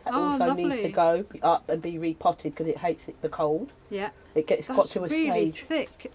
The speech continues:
Speaker 1: Yeah.
Speaker 2: um, leaves and stems
Speaker 1: I need
Speaker 2: to
Speaker 1: to take it up, cut off the ones that are getting brown and split it 'cause they're actually two
Speaker 2: Mm-hmm.
Speaker 1: plants in there, you see. I think there's three,
Speaker 2: Oh, yeah,
Speaker 1: actually.
Speaker 2: there
Speaker 1: You
Speaker 2: are
Speaker 1: see the
Speaker 2: three,
Speaker 1: three of
Speaker 2: yeah.
Speaker 1: them.
Speaker 2: Yeah.
Speaker 1: So I'll split that into
Speaker 2: Beautiful.
Speaker 1: three. Got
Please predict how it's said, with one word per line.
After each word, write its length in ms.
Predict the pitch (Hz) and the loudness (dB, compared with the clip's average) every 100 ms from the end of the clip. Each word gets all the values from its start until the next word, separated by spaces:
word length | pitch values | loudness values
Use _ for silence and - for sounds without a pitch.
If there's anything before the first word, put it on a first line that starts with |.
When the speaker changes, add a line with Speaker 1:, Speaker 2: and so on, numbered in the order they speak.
| - | -4
Speaker 1:
Yeah. 360 | 208 175 170 165 | 2 6 6 4
Speaker 2:
um, 140 | 202 196 196 | -4 -12 -8
leaves 480 | 262 254 202 190 | -6 -6 -8 -14
and 120 | 190 170 | -16 -16
stems 540 | - 240 202 175 160 | -10 -8 -8 -12 -6
Speaker 1:
I 40 | |
need 160 | 160 156 | -2 -2
Speaker 2:
to 60 | 160 | -4
Speaker 1:
to 40 | |
take 280 | 175 156 - | 0 0 -2
it 60 | 156 | -2
up, 300 | 160 - - | 0 -2 -4
cut 180 | - - | -2 0
off 180 | 160 - | 0 -2
the 60 | 156 | -2
ones 260 | 165 160 160 | 0 -2 -4
that 100 | 170 | -8
are 80 | 151 - - - | -10 -14 -20 -14
getting 220 | - 156 | -10 -8
brown 260 | 170 170 160 | -4 -4 -4
and 100 | 160 | -6
split 360 | - - - | -8 -10 -8
it 120 | 170 - | -8 -6
'cause 140 | 160 | -4
they're 140 | 170 170 | 0 0
actually 320 | 175 - 151 - | -2 -8 -14 -12
two 400 | - 175 143 139 - _ - - - _ - - - | -8 -6 -6 -10 -18 _ -20 -20 -20 _ -20 -20 -10
Speaker 2:
Mm-hmm. 220 | 202 196 190 - - | -8 -8 -12 -16 -10
Speaker 1:
plants 340 | 165 156 156 | -8 -8 -10
in 140 | 156 151 | -12 -10
there, 100 | 151 | -10
you 80 | 151 | -10
see. 280 | 175 160 160 - - - | -8 -8 -10 -20 -20 -14
I 20 | 151 | -10
think 160 | - | -8
there's 140 | 156 - | -8 -10
three, 220 | - - | -6 -4
Speaker 2:
Oh, 20 | |
yeah, 140 | 202 214 | -2 -2
Speaker 1:
actually. 260 | 220 233 226 | -2 -4 -4
Speaker 2:
there 80 | 180 | -2
Speaker 1:
You 60 | |
Speaker 2:
are 140 | 226 202 | -2 0
Speaker 1:
see 80 | 180 | 0
the 60 | |
Speaker 2:
three, 140 | 196 254 | -2 -4
Speaker 1:
three 140 | 233 | -4
of 60 | 214 | -4
Speaker 2:
yeah. 60 | 262 | -6
Speaker 1:
them. 80 | - - - - | -10 -20 -20 -18
Speaker 2:
Yeah. 80 | 220 220 - - - | -16 -16 -20 -20 -18
Speaker 1:
So 180 | - 160 | -8 -4
I'll 140 | 165 | -4
split 320 | 160 - 190 - | -6 -10 -10 -6
that 180 | 165 | -6
into 120 | 156 - | -6 -10
Speaker 2:
Beautiful. 260 | 151 170 | -12 -8
Speaker 1:
three. 260 | 156 156 170 - - - | -8 -8 -10 -16 -16 -10
Got 140 | 175 | -10